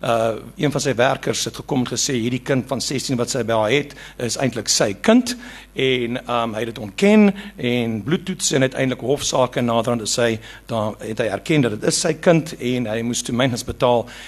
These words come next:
en sy vrou het hom verlaat met hulle twee kinders, en, uh, tot vandag toe sit hy nog op daai plaas Darkest Africa in Msinga. En hy is my neef,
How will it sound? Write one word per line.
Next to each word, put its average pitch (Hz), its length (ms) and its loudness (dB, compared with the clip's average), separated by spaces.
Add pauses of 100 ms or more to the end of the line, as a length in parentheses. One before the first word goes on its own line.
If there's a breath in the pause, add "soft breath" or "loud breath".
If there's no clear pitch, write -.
(120)
en 113 200 -8
sy 110 220 -2
vrou 180 500 4
het 147 140 0
hom 120 160 0
verlaat 143 500 2
met 131 120 -2
hulle 117 160 -2
twee 113 180 -6
kinders, 175 480 4 (380 loud breath)
en, 120 380 -4
uh, 117 260 -4 (540 loud breath)
tot 170 180 4
vandag 135 460 2
toe 143 80 0
sit - 480 2
hy 127 240 0
nog 131 400 2
op 127 280 2 (760 loud breath)
daai 123 240 2
plaas 120 400 -2
Darkest 107 420 0
Africa 104 640 -2 (220)
in 117 160 0 (100)
Msinga. 98 500 0 (520 loud breath)
En 117 240 -8
hy 127 220 -2
is 113 180 -4
my 104 160 -2
neef, 98 640 0